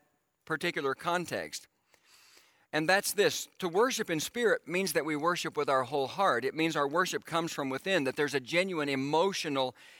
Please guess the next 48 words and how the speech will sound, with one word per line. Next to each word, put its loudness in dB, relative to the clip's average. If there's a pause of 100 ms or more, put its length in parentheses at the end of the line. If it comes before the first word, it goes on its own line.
(140)
element 2
to -6
it. 2
So 0
we're 0
not 2
just -2
going 2
through -4
the 0
motions. -4 (1500)
To -4
worship 0
in -2
truth -2 (760)
means 0
that 0
we 0
need 2
to 2
have 0
a -2
knowledge 2
of -4
God 2 (240)
that -4
guides 4
our 2
worship. -6
In 0
other 0
words, 0
we 0
need 0
to 2
worship 0
God 4
in -2
a -4
way 0 (260)
that's 2
consistent 0
with -2
the -2
truth -4
that 0
he's -2
revealed 2